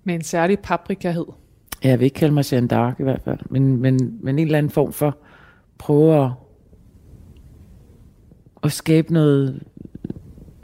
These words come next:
Speaker 2: Altså, altså prøve at få tingene ned på et eller andet plan, hvor man kan snakke sammen rigtigt, hvor det ikke hele tiden ligger.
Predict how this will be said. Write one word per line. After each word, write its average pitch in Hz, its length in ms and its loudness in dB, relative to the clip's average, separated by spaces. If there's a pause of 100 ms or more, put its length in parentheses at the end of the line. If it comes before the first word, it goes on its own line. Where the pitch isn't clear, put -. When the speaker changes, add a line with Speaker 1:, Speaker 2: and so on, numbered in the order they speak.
(480)
Speaker 2:
Altså, 117 220 0 (2000)
altså 131 160 -8
prøve 180 160 2
at 196 60 2
få - 80 -6
tingene 180 380 0
ned 175 140 4
på 180 120 -4
et 170 40 2
eller 165 160 2
andet 165 180 2
plan, 170 300 -2
hvor 160 160 2
man 156 140 2
kan 151 100 -4
snakke 147 340 -2
sammen 147 260 -2
rigtigt, 131 460 -2
hvor 139 160 -2
det 143 100 2
ikke 147 160 2
hele 151 180 2
tiden 143 300 -2
ligger. 143 260 2